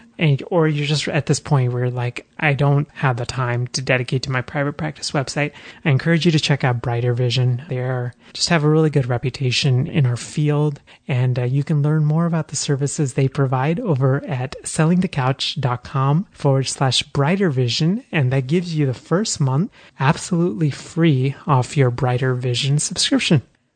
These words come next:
Have a great rest of your day, and, uh, look forward to continuing this conversation. Again, I don't have this whole niching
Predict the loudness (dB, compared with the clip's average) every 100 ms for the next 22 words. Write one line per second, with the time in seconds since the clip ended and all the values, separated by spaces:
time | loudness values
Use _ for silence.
0 | _ -4 -4 -2 -2 0 0 0 0 0
1 | -2 -2 0 0 0 0 2 0 0 0
2 | 0 2 0 0 0 -4 -4 -2 0 2
3 | 0 0 -2 0 -2 0 0 2 2 0
4 | -2 0 0 0 -2 -2 -2 0 0 0
5 | 0 -2 0 0 0 0 0 -2 -6 -4
6 | -4 -2 0 2 0 -2 0 0 0